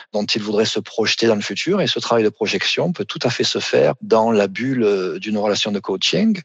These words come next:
Et ensuite, ben, cette bulle peut vraiment, euh, s'ouvrir sur, euh, la vie physique de cette personne et, et se matérialiser par des actes et des décisions. Et un comportement et un discours plus, plus vrai, plus pur, moins affecté,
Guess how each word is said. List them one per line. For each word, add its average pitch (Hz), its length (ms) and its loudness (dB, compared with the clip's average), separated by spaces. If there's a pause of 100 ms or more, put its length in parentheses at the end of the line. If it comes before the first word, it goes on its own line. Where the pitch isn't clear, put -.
(500)
Et 107 120 0
ensuite, 139 460 0
ben, 101 120 0
cette - 260 -2
bulle 123 340 -2
peut 107 160 -4
vraiment, 101 520 0
euh, 98 160 0 (340)
s'ouvrir 113 560 0
sur, 113 340 -2
euh, 98 220 0 (640)
la 104 160 2
vie 98 120 -2
physique 110 300 -2
de 92 60 -2
cette - 200 -4
personne 110 480 0
et, 92 680 -4
et - 40 -4
se - 180 -2
matérialiser 101 600 0
par 110 120 0
des 87 160 -4
actes - 380 -6 (520)
et - 40 -10
des 196 100 -4
décisions. 110 560 -2 (500)
Et 113 80 0
un 113 100 0
comportement 110 680 -4
et 123 40 0
un 113 100 0
discours 107 560 -2
plus, 98 440 -6
plus - 200 -8
vrai, 95 360 0
plus 104 260 -8
pur, 110 580 -6
moins 107 340 0
affecté, 107 560 0